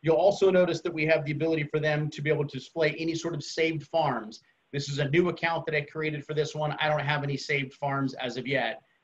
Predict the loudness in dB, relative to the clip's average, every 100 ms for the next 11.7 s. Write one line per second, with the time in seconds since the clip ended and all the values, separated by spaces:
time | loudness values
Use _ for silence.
0 | -6 -2 0 0 2 4 4 0 -6 -6
1 | -6 -6 -6 0 4 4 4 0 0 0
2 | 0 0 0 0 -4 -4 0 0 0 -2
3 | -2 -4 -8 -2 -2 -2 -4 -2 0 0
4 | 2 0 0 -2 -6 -6 -10 -12 _ _
5 | _ _ -6 -2 2 2 2 4 4 4
6 | 2 2 -4 -4 -2 -2 -2 -4 -2 -2
7 | 0 2 4 2 -2 -8 _ _ -4 4
8 | 4 6 4 4 0 -8 -12 -4 0 0
9 | 0 -4 -4 -6 -6 -6 -6 0 0 0
10 | -2 -2 0 -2 -6 _ _ 0 0 0
11 | -4 -2 4 6 6 2